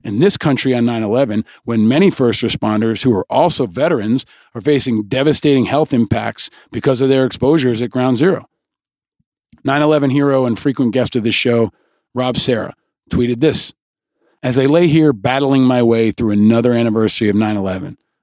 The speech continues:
my Twitter feed is the Taliban being invited to Camp David,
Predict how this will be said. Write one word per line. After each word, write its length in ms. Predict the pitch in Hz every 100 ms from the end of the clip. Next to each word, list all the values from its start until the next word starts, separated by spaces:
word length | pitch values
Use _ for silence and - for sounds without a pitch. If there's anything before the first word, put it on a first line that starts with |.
| -
my 160 | 117
Twitter 340 | 110 165 151 117
feed 300 | - 104 98
is 160 | 101
the 100 | -
Taliban 640 | - 143 143 139 135 127 117
being 200 | 120 117
invited 400 | 101 120 131 113
to 80 | 107
Camp 280 | 107 87
David, 380 | - 147 139 127